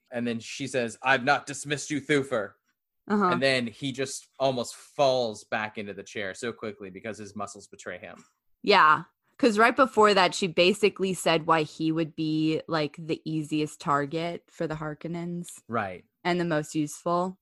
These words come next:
Speaker 2: And then, like, shoves him down physically, and he's like, <laughs> "Oh my, oh my,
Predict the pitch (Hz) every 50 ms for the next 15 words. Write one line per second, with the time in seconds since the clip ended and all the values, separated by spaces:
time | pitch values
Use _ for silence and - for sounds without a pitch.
0 | _ _ _ _ _ _ _ _ _ _ _ _ - - 170 160 165 160 156 147
1 | 147 143 139 135 135 - - - - 165 151 147 147 - 156 156 147 147 147 143
2 | 143 143 143 143 - 151 143 - 160 - - 165 160 156 165 170 160 143 - -
3 | 143 160 - - - - 427 339 262 302 392 466 320 320 311 277 330 359 392 294
4 | 311 277 320 359 359 330 311 262 294 302 320 381 403 311 254 277 262 262 247 226
5 | 233 247 226 220 233 214 226